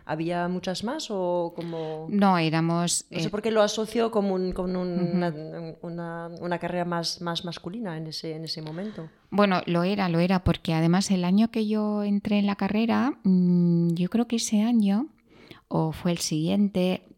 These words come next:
Speaker 2: eh, fue la primera vez que ya se abrieron las, eh, eh, las escuelas de telecomunicaciones en otras, en otras ciudades, pero yo creo que el año que yo entré era, era el último año en el cual solo se podía estudiar todavía en Madrid, ¿no?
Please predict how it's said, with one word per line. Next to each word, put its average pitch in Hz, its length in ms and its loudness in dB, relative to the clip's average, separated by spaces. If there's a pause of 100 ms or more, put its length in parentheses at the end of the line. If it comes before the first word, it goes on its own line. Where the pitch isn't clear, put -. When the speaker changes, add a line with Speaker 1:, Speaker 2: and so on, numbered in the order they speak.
(100)
Speaker 2:
eh, - 120 -2
fue 180 160 4
la 190 100 6
primera 190 280 2
vez 202 120 -2
que 196 120 -8
ya 175 120 -4
se 185 140 -4
abrieron 170 500 -2
las, 156 540 -4
eh, 151 420 -2
eh, 147 280 -2 (400)
las - 240 -2
escuelas 170 600 0
de 156 80 -10
telecomunicaciones 147 840 -6
en 160 160 2
otras, 156 480 -2
en 151 120 0
otras 151 280 0
ciudades, 190 680 2 (360)
pero 160 180 6
yo 156 160 2
creo 190 140 2
que 190 60 -2
el 180 60 0
año 180 120 0
que 185 80 2
yo 180 60 4
entré 180 300 4
era, 180 340 4
era 170 180 0
el 165 60 -4
último 165 420 -2
año 170 340 -4 (380)
en 156 120 -2
el 156 140 0
cual 156 300 0
solo - 180 -4
se 156 140 -6
podía 160 160 -2
estudiar 156 280 -4
todavía 147 400 0
en 143 100 2
Madrid, 135 360 0 (140)
¿no? 156 160 0